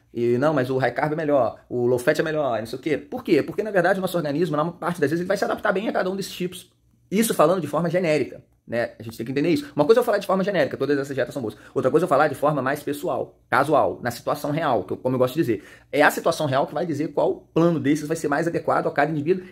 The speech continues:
em cada momento, porque pode ser que um período da vida seja mais adequado a um, no momento seguinte seja mais adequado a outro. Inclusive você pode, que aí a gente vai entrando já no, na noção de periodização, que eu espero trabalhar aqui mais pra frente com vocês, que é, em dado momento, trabalhar mais uma dieta, né? É, por exemplo,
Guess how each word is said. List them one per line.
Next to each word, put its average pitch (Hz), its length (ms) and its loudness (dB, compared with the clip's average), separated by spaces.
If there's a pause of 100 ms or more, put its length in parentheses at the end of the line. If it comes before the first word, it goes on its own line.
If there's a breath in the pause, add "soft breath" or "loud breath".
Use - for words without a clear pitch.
em 233 100 -2
cada 226 200 4
momento, 226 300 0
porque - 200 -4
pode - 220 -2
ser 175 100 2
que 170 80 -2
um 160 60 2
período 131 280 0
da 113 80 2
vida 110 220 0
seja 107 220 -4
mais 101 140 -2
adequado 98 280 -4
a 113 40 -4
um, 175 120 -4
no 190 160 0
momento 131 320 0
seguinte 143 160 -6
seja 180 160 0
mais 202 100 -2
adequado 196 280 0
a - 20 4
outro. 147 160 0 (140 loud breath)
Inclusive 185 260 4
você 202 160 2
pode, 170 240 2
que - 180 -4
aí 147 160 4
a 208 60 4
gente 156 160 -2
vai 147 100 2
entrando 143 280 0
já 135 100 0
no, - 140 -8 (180 loud breath)
na - 80 -6
noção 127 180 -2
de 156 80 2
periodização, 139 400 2
que 180 60 -8
eu 156 40 -2
espero 131 200 0
trabalhar 117 240 0
aqui 113 100 -8
mais 113 120 -6
pra 110 80 -4
frente 113 240 -10
com 113 100 -10
vocês, 110 320 -2 (180 loud breath)
que 160 120 4
é, 143 120 6
em 240 160 -2
dado 160 200 2
momento, 139 320 -2
trabalhar 123 280 0
mais 113 200 -2
uma 113 80 -4
dieta, 127 360 0 (160)
né? 127 260 -6 (180 loud breath)
É, 113 380 0 (800)
por 117 120 4
exemplo, 113 400 0